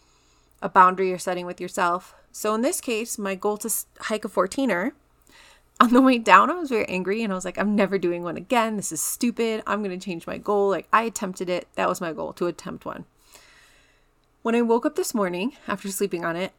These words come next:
I'm not sure. I don't know. It's part of the reason I don't know whether or not I'll attempt one again is because it's very, with two kids, it's challenging to organize it all because you have to get up so early, which is one of the reasons we camped. So we didn't have to get up so early,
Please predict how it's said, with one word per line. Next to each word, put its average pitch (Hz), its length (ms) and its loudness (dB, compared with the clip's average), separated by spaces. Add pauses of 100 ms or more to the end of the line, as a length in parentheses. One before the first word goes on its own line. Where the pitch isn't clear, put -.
(220)
I'm 262 220 4
not 240 280 -2
sure. - 400 -4 (1600)
I 233 80 -2
don't 285 160 2
know. 339 340 0
It's - 260 0
part 254 280 2
of 294 60 -2
the 285 80 0
reason 254 260 -2
I 226 80 -2
don't 208 220 0
know 202 120 2
whether 214 180 0
or 220 40 -2
not 220 60 0
I'll 220 60 2
attempt 220 240 -8
one 226 140 -2
again 226 280 -2
is 190 180 -8
because 190 280 -8
it's 185 160 -10
very, 196 400 0
with 190 200 -6
two 220 280 -6
kids, 196 480 -4 (500)
it's - 220 -2
challenging 202 560 0
to 202 100 -8
organize 220 520 0
it 269 80 2
all 302 180 4
because 214 280 -4
you 196 60 0
have 190 100 -4
to 185 80 -4
get 185 120 2
up 190 100 0
so 202 260 -2
early, 214 520 -2 (340)
which 196 320 -4
is 190 120 -6
one 208 120 4
of 202 60 0
the 190 80 0
reasons 185 320 -2
we 170 100 -4
camped. - 640 -4 (120)
So - 140 -12
we 190 80 2
didn't 185 140 -6
have 175 220 -4
to 233 60 -8
get 240 120 -2
up 247 160 -2
so - 200 0
early, 247 460 0